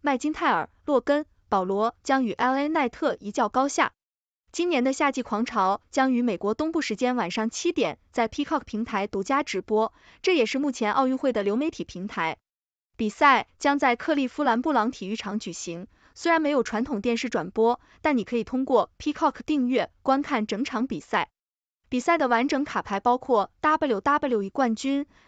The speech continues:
女子世界冠军、重量级冠军、洲际冠军、美国冠军以及女子冠军的争夺。Yahoo U S推荐了一款眼镜清洁套装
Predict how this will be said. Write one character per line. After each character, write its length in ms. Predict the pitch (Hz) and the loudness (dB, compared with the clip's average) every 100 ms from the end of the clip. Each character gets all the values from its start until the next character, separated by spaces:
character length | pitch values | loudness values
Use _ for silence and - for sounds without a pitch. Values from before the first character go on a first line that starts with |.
| - | -4
女 160 | 226 | -2
子 180 | 320 196 | 0 -2
世 160 | - 254 | -2 -2
界 140 | 240 | 0
冠 240 | 226 254 220 | 2 0 0
军、 260 | 269 277 - _ - | -2 -4 -6 _ -4
重 160 | 330 | 0
量 180 | 302 247 | 2 0
级 160 | 220 208 | -2 -2
冠 280 | 285 233 | 0 0
军、 280 | 220 269 277 - _ | 0 -2 -2 -6 _
洲 160 | - 311 | -2 0
际 140 | 302 | -2
冠 260 | 262 285 226 | 0 0 0
军、 260 | 269 285 294 _ _ | -2 -4 -6 _ _
美 140 | 214 | -4
国 140 | 190 226 | -2 0
冠 220 | 311 240 | 2 0
军 260 | 285 302 294 _ | 0 -4 -4 _
以 120 | 214 | -10
及 180 | 190 220 | -4 -2
女 200 | 233 254 | 0 -2
子 160 | - - | -4 -2
冠 240 | 254 220 | 0 0
军 160 | 269 269 | 0 -2
的 80 | |
争 200 | 208 277 | 0 -2
夺。 300 | 311 185 - - _ _ _ _ - | 0 0 -2 -8 _ _ _ _ 0
Yahoo 260 | 294 302 | 0 2
U 160 | 294 302 | 0 2
S 300 | 302 269 - | 2 0 -4
推 160 | - 254 | -6 -2
荐 160 | 247 | 0
了 60 | 233 | 0
一 100 | 233 | -2
款 280 | - 202 220 | -4 -2 -2
眼 160 | 170 | -2
镜 220 | 175 254 | -2 -2
清 240 | 226 - 330 | -2 -4 -2
洁 140 | 220 | -2
套 180 | - 226 | 0 0
装 300 | 214 233 226 | 2 2 0